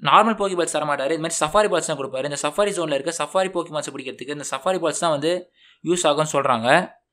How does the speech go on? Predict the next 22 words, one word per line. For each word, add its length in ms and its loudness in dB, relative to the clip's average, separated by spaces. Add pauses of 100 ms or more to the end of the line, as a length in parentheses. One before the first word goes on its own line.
(200)
அதனால 300 2
நீங்க 180 -4
தப்பு 220 2
தவிர 240 4
இந்த 100 -2
சஃபாரி 280 2
ஜோனுக்குலாம் 340 -4
போயிருந்தீங்கன்னா 500 -4
வந்து 200 -4
நார்மல் 340 2
போக்கிபால் 260 -2
வச்சுலாம் 240 -2
பிடிக்க 160 -4
முடியாது, 320 -4
வெறும் 240 0
சஃபாரி 300 2
பால்ஸ் 180 2
வச்சு 120 -4
தான் 100 -6
பிடிக்க 160 -6
முடியும்னு 220 -4
தெரிஞ்சுக்கோங்க. 400 -2